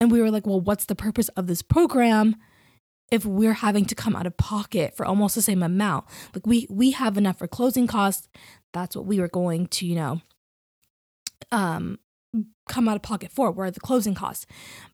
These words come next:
But now you're saying that we have to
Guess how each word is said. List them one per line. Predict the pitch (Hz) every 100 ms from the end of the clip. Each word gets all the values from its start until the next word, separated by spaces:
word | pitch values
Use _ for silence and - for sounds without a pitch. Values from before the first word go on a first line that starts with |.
| _
But | 185 185 175 - _ _ _ _ _ -
now | 196
you're | 196 208
saying | 240 196
that | 190 180
we | 196
have | - 170 175 -
to | - - 170 170 170 165